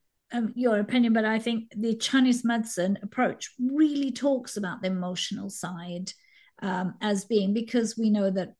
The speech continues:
the organ systems are not just physiological, they are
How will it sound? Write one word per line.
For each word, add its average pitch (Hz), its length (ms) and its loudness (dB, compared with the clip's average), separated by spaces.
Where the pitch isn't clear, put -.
the 180 160 -2
organ 185 320 -2
systems 190 720 -4
are 175 480 -2
not 208 320 0
just 190 240 -6
physiological, 180 960 -4
they 180 240 -6
are 180 420 -8